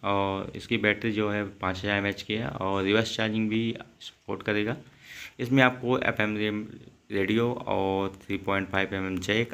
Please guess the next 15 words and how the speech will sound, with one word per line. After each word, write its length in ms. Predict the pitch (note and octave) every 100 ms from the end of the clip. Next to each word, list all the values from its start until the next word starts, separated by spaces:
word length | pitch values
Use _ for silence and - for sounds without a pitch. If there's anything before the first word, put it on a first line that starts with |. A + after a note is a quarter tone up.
| -
और 480 | F#2+ F#2 F#2 F#2+ F#2 - - - - - - F#2+ F#2 - - - _ _ _ - -
वाटर 360 | F#2+ F#2 G#2
रेजिस्टेंस 600 | F2+ F2+ F2+ G2 G2 F#2+ -
आपको 360 | F#2+ F#2 - F#2
देखने 300 | F2+ F2+ F#2
को 120 | F#2
नहीं 180 | F2+ G#2
मिलेगा। 380 | A2+ A2 A2+ - - - - - - -
और 140 | A#2+ B2
डिटेल 260 | B2 A#2+
से 120 | A#2+
बात 260 | A2+ A2 A2
कर 80 | A2
लेते 280 | G#2+ G#2+ A2
हैं 300 | A2 C#3